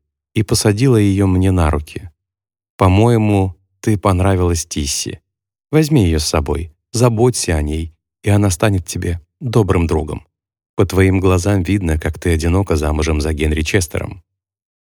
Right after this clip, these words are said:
Я кивнула, крепко прижимая кошку к себе. «Можно я ещё приду к вам?» «Конечно, приходи, когда хочешь. До свидания, Марта. Что вы сказали?» Я сказала:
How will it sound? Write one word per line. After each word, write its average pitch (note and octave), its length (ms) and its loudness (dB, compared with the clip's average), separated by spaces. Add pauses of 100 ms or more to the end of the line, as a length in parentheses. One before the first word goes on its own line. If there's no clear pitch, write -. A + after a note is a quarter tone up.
(300)
Я F2 200 2
кивнула, E2 640 0 (240)
крепко G#2 400 0
прижимая F#2+ 500 2
кошку F2+ 360 -4
к - 40 -8
себе. F2 400 -6 (680)
«Можно A2+ 480 2 (640)
я A#2 160 4
ещё C3+ 340 2
приду F#2 340 0
к - 100 -14
вам?» D2 260 -6 (640)
«Конечно, D#2+ 640 -2 (300)
приходи, E2+ 460 0
когда G2 260 0
хочешь. - 500 -4 (560)
До G2+ 80 0
свидания, A#2 460 2
Марта. E2 420 -2 (280)
Что - 220 -2
вы D#2+ 80 0
сказали?» D#2+ 500 -2 (760)
Я F#2+ 200 2
сказала: G2 560 0